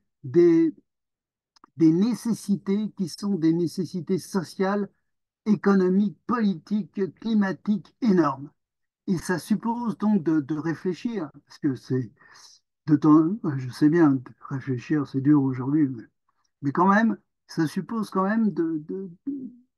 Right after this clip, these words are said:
de se mettre dans l'idée que on va, on va pas construire un monde sur la base du passé. On va construire un monde qui est en rupture.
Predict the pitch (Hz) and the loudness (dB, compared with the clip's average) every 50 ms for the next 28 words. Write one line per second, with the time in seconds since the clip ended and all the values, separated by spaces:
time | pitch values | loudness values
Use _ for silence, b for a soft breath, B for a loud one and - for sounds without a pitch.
0 | _ _ _ _ _ _ - 156 - _ _ - 160 160 143 - - 175 180 175 | _ _ _ _ _ _ -20 -20 -20 _ _ -2 -2 -2 0 2 2 4 4 4
1 | 190 202 208 - - - 170 160 147 131 - _ 175 165 160 165 170 175 156 143 | 4 4 2 0 -2 0 2 2 2 2 0 _ 4 4 4 4 2 0 0 0
2 | 190 208 220 190 - - 180 170 165 151 147 _ _ _ _ _ _ _ _ _ | 0 0 0 0 0 0 0 0 0 -2 -6 _ _ _ _ _ _ _ _ _
3 | _ _ _ _ _ _ _ _ - 175 180 175 143 160 196 185 180 190 190 - | _ _ _ _ _ _ _ _ -4 -2 -2 -2 0 2 2 2 2 0 -4 -10
4 | _ - - 170 156 165 165 - - 214 208 196 - _ - 262 262 240 196 - | _ -8 -6 -4 -2 -2 -4 -2 -2 -2 -2 -2 -6 _ 0 2 2 2 0 -4
5 | - - - 214 208 196 - 185 190 170 170 170 180 180 185 185 196 202 208 214 | -10 -8 -4 -2 -2 -2 -4 -6 -6 -4 -4 -2 -2 -4 -4 -6 -6 -4 -4 -4
6 | 202 208 214 220 - _ _ _ _ _ _ _ - - 156 160 165 165 156 160 | -4 -4 -6 -8 -12 _ _ _ _ _ _ _ -12 -8 -6 -6 -6 -6 -6 -6
7 | 175 175 165 139 131 160 151 - 160 143 143 - - 143 156 - _ _ _ _ | -8 -8 -8 -8 -8 -8 -8 -6 -8 -10 -10 -10 -12 -14 -14 -16 _ _ _ _
8 | _ _ _ _ _ _ _ _ _ _ _ _ _ _ _ _ _ _ _ _ | _ _ _ _ _ _ _ _ _ _ _ _ _ _ _ _ _ _ _ _
9 | - 147 135 151 151 147 - 185 196 - - - 196 185 165 165 165 170 180 185 | -12 -6 -4 -4 -4 0 2 2 2 2 2 0 0 2 4 4 2 2 2 0
10 | 196 196 156 - 175 147 143 175 165 147 175 185 151 - - 165 156 147 131 - | 0 0 0 -2 -4 -2 -2 -2 -2 0 -2 -4 -4 -6 -4 -2 -2 -2 -2 -4